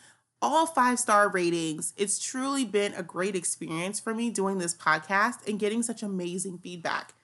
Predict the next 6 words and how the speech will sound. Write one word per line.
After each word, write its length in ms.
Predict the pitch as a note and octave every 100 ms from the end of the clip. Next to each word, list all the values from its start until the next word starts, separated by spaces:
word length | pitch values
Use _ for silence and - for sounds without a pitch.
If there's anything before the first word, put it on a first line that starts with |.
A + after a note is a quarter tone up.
| _
So 460 | - - - B2+ - _ _ _ _ -
if 240 | A3+ A3
you 160 | G#3 F#3+
love 300 | G3+ D4 C#4+
the 60 |
podcast 680 | C#4+ C#4 - C#4 B3+ C#4